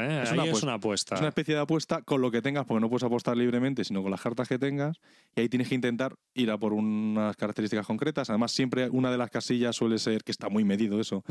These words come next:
Speaker 1: mala y tres buenas, y con, a cuatro jugadores. Y no sé, me parece que, que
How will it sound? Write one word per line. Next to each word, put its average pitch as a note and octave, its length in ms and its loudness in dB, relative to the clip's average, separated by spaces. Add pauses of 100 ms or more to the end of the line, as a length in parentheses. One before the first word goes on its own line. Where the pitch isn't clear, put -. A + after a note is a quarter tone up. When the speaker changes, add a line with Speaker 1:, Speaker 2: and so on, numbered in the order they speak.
(320)
Speaker 1:
mala A#2 400 2
y A2+ 140 0
tres G#2+ 180 0
buenas, C3 420 0
y A2 80 -8
con, A2 160 -2
a A2 80 -4
cuatro G#2+ 200 0
jugadores. C3 500 0 (460)
Y B2 60 2
no C3 80 4
sé, A#2+ 100 0
me A2 140 2
parece B2 300 0
que, C#3 320 2
que A2+ 280 0